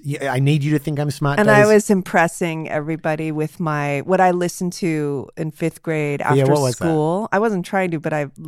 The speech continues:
Speaker 2: thought back. You know, when you re-, you go through, like, the things you said, um, to people and think, "Was that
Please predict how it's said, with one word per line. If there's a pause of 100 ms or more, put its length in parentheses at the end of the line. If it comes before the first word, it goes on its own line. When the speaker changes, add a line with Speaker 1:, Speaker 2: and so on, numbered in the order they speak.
(160)
Speaker 2:
thought
back.
You
know,
when
you
re-, (320)
you
go
through,
like,
the
things
you
said, (680)
um,
to
people
and
think, (160)
"Was
that